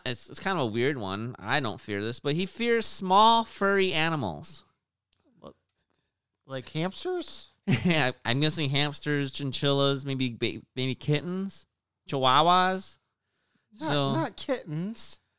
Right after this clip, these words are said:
Speaker 1: I'm, I'm thinking maybe it has something to do with, you know, he's a, he's a tall guy and they buy your feet, and if they get your feet, he goes timber and it hurts.
Speaker 2: It could be. I mean, elephants are scared of
Speaker 1: Hmm.
Speaker 2: little mice when they go by. So
Speaker 1: Yeah, that's
Speaker 2: it's
Speaker 1: true. It makes
Speaker 2: possible.
Speaker 1: perfect sense. But small furry animals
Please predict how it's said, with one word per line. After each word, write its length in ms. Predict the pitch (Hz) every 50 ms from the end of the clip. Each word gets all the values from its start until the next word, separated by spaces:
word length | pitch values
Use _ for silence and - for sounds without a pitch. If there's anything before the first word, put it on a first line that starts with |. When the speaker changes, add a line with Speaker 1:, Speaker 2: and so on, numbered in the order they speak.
| _
Speaker 1:
I'm, 180 | - 160 175 175 -
I'm 120 | 175 170
thinking 340 | 175 196 202 214 208 214 196
maybe 180 | 180 180 175 180
it 20 |
has 120 | 165 160 160
something 280 | - 165 165 160 147
to 40 | 131
do 200 | 120 151 156 151
with, 360 | 151 143 139 131 - - - _ _ -
you 100 | 139 139
know, 220 | 139 135 131 127
he's 260 | 127 127 127 127 117
a, 100 | 127 117 - -
he's 200 | 160 143 127 131
a 40 | 127
tall 300 | - - 151 143 143 147
guy 360 | 135 143 139 139 139 139 139
and 500 | 139 131 123 117 113 113 113 113 110 101
they 180 | 113 113 110 110
buy 240 | 95 131 127 135
your 160 | 135 123 117 117
feet, 420 | - - - 170 170 160 156 -
and 120 | 117 123
if 80 | 123 120
they 100 | 127 117
get 260 | 104 135 135 131 -
your 100 | 131 127
feet, 360 | 117 - - 151 147 147 147
he 180 | 143 143 131 - _ _
goes 220 | - 127 113 110 -
timber 380 | - - 156 156 156 143 127
and 140 | 117 107 104
it 120 | 101 90 113
hurts. 640 | 123 135 131 110 95 - - - - - - - _ _ _ _
Speaker 2:
It 80 | - 175
could 160 | - 302 294
be. 180 | 196 165 165 180
I 80 | 208 220
mean, 200 | 214 208 196 175
elephants 460 | 160 180 233 214 - 202 175 175 -
are 60 | 156
scared 320 | - - 143 160 160 156 147
of 60 | 139
Speaker 1:
Hmm. 40 | 151
Speaker 2:
little 140 | 147 139 139
mice 280 | 139 147 170 185 -
when 100 | - 160
they 60 | 151 135
go 160 | 139 135 131
by. 280 | 123 131 135 156 190
So 160 | 208 - - -
Speaker 1:
Yeah, 80 | 294
that's 160 | 247 185 170
Speaker 2:
it's 100 | - -
Speaker 1:
true. 320 | - - 415 - - - 117
It 120 | - - -
makes 220 | 214 240 226 180
Speaker 2:
possible. 80 | 151 -
Speaker 1:
perfect 300 | 240 233 226 226 214 208
sense. 420 | - 240 220 180 131 123 - -
But 120 | - 139 -
small 320 | - - 175 180 190 214
furry 280 | 208 - 208 202 190 170
animals 580 | 170 170 170 143 113 101 95 98 101 101 -